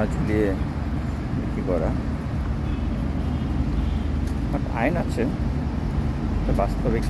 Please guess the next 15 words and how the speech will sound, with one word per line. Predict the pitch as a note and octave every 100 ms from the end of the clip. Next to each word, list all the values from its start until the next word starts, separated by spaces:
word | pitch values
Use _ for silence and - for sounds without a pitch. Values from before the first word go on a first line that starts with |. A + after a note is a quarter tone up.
| -
প্রয়োগ | B2 A#2 A#2 - - - - - - - - - -
কে | C#3 C3 C#3
করবে, | B2+ C3 A#2 G#2+ - - - - - - - - - - - - - - - - - -
কিভাবে | - - C#3+ C3 - - - - - - -
করবে, | B2+ - G#2 C#3+ - - - - - - - - -
তার | A2
জন্য | C3 A#2+ A#2
বোধহয় | A2 - G#2
আরও | G2+ G#2+
অনেক | G#2+ G#2+ - - - - - - - - - - - -
প্রস্তুতি | C3+ B2 B2+ B2+ A#2+
পদ্ধতি | A2+ B2+ - A#2 - - - - - -
প্রয়োজন | C3 G#2+ F#2 F2
আছে। | - - - - - - - - -
শুধু | B2+